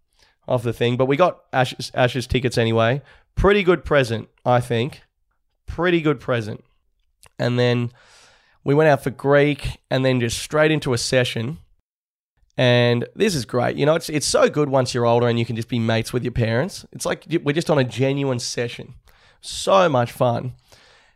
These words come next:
And, uh, I remember we were walking past this one bar on the way to the pub, and some guy yells out, "Oi,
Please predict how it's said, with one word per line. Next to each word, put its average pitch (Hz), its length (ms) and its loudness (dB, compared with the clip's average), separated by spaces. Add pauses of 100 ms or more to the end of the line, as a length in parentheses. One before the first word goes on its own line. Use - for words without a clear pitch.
(120)
And, 131 240 0
uh, 123 220 4
I 135 60 0
remember 165 180 4
we 147 140 4
were 139 60 6
walking 165 340 0
past 143 260 2
this 127 160 -4
one 127 240 2
bar 117 340 2
on 127 120 2
the 123 80 2
way 123 120 6
to 123 60 0
the 117 100 -2
pub, 120 420 2 (1080)
and 123 120 0
some 160 240 2
guy 139 180 6
yells 135 280 2
out, 131 340 0
"Oi, 185 400 0